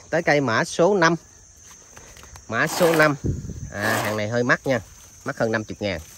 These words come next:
<laughs> Nó vui chơi thôi, nói chung hàng rất là đẹp cả nhà ơi. Thánh thần ở cái củ đế như vậy mà. Đó cây, à, cây này là hoành mười hai nè, à, cao bảy mươi, ngang bảy mươi ba. Đó. Gốc đẹp ha,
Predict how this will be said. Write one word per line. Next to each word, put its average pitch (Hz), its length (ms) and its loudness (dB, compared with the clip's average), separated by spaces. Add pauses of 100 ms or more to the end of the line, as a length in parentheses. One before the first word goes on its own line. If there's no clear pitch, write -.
(100)
<laughs> - 360 -4 (920)
Nó 123 80 -10
vui 120 200 2
chơi 117 160 4
thôi, 120 120 2 (160)
nói 123 80 -8
chung 113 200 0
hàng 95 180 -2
rất 135 180 -2
là 101 80 0
đẹp 95 180 -2
cả 107 80 -2
nhà 107 140 2
ơi. 113 240 2 (340)
Thánh 131 220 -6
thần 98 240 -4
ở 104 80 -6
cái 123 160 -6
củ 113 200 -8
đế 131 180 -2
như 123 240 -8
vậy 95 260 -4
mà. 92 160 -10 (840)
Đó 139 120 0
cây, 143 140 4 (440)
à, 131 140 -6
cây 143 180 2
này 120 160 2
là 117 80 0
hoành 113 200 0
mười 117 160 0
hai 135 280 4
nè, 127 80 2 (280)
à, 110 240 -8
cao 123 160 2
bảy 110 140 -2
mươi, 139 260 2 (640)
ngang 123 520 -2
bảy 117 140 -2
mươi 143 120 -2
ba. 127 160 4 (460)
Đó. 98 120 -12 (1160)
Gốc 110 140 -10
đẹp 95 180 -6
ha, 123 100 -4